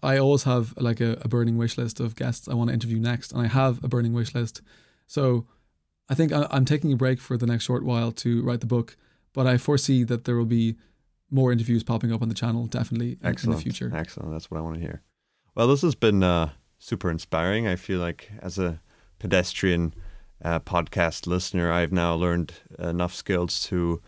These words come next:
Speaker 2: at some point, maybe start my own podcast, and then I'll have you on the show, and you can
Speaker 1: Oh,
Speaker 2: interview
Speaker 1: sounds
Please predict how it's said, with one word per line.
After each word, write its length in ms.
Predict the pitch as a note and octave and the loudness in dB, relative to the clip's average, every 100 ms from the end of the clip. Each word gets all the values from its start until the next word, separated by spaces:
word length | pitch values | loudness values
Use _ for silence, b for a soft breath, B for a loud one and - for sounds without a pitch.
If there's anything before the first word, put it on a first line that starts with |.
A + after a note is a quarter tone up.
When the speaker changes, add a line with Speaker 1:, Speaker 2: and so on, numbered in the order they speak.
| b b b | b b b
Speaker 2:
at 100 | - | -2
some 120 | A#2 | 0
point, 220 | A2 G#2+ | 2 0
maybe 200 | G#2 G#2+ | 2 0
start 160 | G#2+ A#2+ | 0 0
my 80 | A2 | 2
own 160 | D3+ | 0
podcast, 580 | - D2+ D2+ E2 E2+ - | -2 -4 -4 -4 -4 -4
and 100 | F2 | -4
then 80 | E2 | -2
I'll 140 | E2 | -2
have 220 | F2 E2+ D#2 | 0 -2 0
you 220 | F2 F#2+ | 0 2
on 120 | E2 | 0
the 60 | D#2 | -4
show, 420 | - E2+ G2+ G#2 | -2 0 0 -4
and 260 | - D#2+ D#2+ | -6 -4 -4
you 60 | D#2+ | -4
can 120 | F2+ | -2
Speaker 1:
Oh, 40 | |
Speaker 2:
interview 260 | F2+ F2 E2+ | -2 -2 -2
Speaker 1:
sounds 420 | E2+ G#2 C#3 - | 0 0 -2 -10